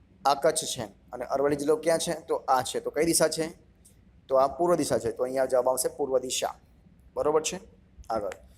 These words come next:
મોરબીને કયા, કયા જિલ્લાની હદ અડે છે, એટલે કે સ્પર્શ થાય છે મોરબીને? તો જુઓ, આ મોરબી જિલ્લો છે, તો એને કયો કયો આવશે મોરબીને? તો એક આ જા-, જામનગર થશે,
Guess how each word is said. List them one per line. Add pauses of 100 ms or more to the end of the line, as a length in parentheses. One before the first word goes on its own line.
(300)
મોરબીને
કયા,
કયા
જિલ્લાની (280)
હદ
અડે
છે,
એટલે
કે (1120)
સ્પર્શ
થાય
છે
મોરબીને? (760)
તો
જુઓ,
આ
મોરબી
જિલ્લો
છે, (680)
તો
એને (500)
કયો
કયો
આવશે
મોરબીને?
તો
એક
આ
જા-, (100)
જામનગર
થશે,